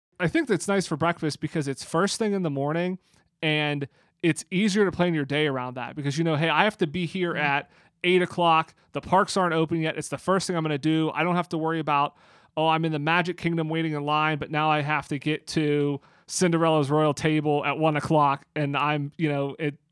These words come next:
Speaker 1: line f-, it's for Space Mountain at twelve thirty," and interrupts the flow of your day. So that's kind of an added benefit too of you can start your day, you know what you're doing, and you kinda get that character meal out of the way, and then you have your whole other rest of your
Speaker 2: Out
Speaker 1: day
Speaker 2: of
Speaker 1: just
Speaker 2: the
Speaker 1: free.
Speaker 2: way. Oh,
Speaker 1: Not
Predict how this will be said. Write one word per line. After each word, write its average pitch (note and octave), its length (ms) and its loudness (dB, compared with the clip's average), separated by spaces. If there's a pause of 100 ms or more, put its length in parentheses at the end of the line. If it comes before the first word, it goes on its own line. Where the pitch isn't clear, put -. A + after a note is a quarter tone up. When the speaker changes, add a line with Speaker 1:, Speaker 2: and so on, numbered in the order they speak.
(120)
Speaker 1:
line D#3+ 360 2
f-, - 160 -12
it's D#3+ 160 -6
for - 160 -4
Space D3 340 0
Mountain D3 240 -2
at C#3+ 60 -6
twelve D3 260 -2
thirty," C3 400 -8 (280)
and E3+ 200 0 (180)
interrupts F3+ 500 4
the D#3 100 -2
flow D#3+ 220 2
of C#3+ 100 0
your C#3 100 -4
day. C#3+ 220 0
So C#3+ 280 0 (300)
that's F3+ 300 4
kind F3+ 140 2
of D#3+ 60 0
an D3+ 60 -2
added C#3+ 240 0
benefit C#3+ 380 -4
too E3 260 2
of C3+ 180 -4 (120)
you D3+ 80 -2
can D3 100 -2
start E3+ 260 2
your E3+ 100 -2
day, D3 320 0 (140)
you D3+ 120 -2
know D#3 140 4
what D#3+ 180 -2
you're D3+ 80 0
doing, C#3 480 -2 (540)
and D3+ 120 2
you D3 60 4
kinda D#3+ 200 0
get D3+ 140 -2
that C#3 140 -2
character D#3 340 0
meal D3 140 0
out C#3+ 140 2
of C#3+ 60 -2
the C#3 60 -4
way, D3 200 2
and D3 80 -4
then D3 100 -2
you C#3 80 -2
have C#3+ 180 -2
your C#3 100 -4
whole D#3 220 2
other C#3+ 280 0 (180)
rest D3 200 0
of D3+ 60 0
your D3 80 6
Speaker 2:
Out D3 60 6
Speaker 1:
day D#3+ 100 4
Speaker 2:
of D3 60 -2
Speaker 1:
just D#3+ 140 0
Speaker 2:
the C#3+ 60 -6
Speaker 1:
free. F#3 140 2
Speaker 2:
way. F#3 800 4
Oh, - 40 -6
Speaker 1:
Not G3 560 6